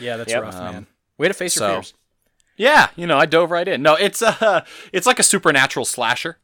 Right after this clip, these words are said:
Speaker 3: Um, and I won't give too much away, but the slashings are very fun.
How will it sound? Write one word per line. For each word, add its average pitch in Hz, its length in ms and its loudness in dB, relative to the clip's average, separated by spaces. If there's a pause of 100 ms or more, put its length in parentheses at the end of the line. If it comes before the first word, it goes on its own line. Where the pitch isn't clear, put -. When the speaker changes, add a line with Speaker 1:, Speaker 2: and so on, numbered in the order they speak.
(580)
Speaker 3:
Um, 110 480 -8 (340)
and 139 100 -2
I 160 40 6
won't 151 180 2 (220)
give 139 360 -4
too 165 140 -2
much 143 200 0
away, 120 200 0
but 139 140 -6
the 139 160 -2
slashings 147 840 0
are 120 320 2 (120)
very 113 360 0
fun. 117 420 -6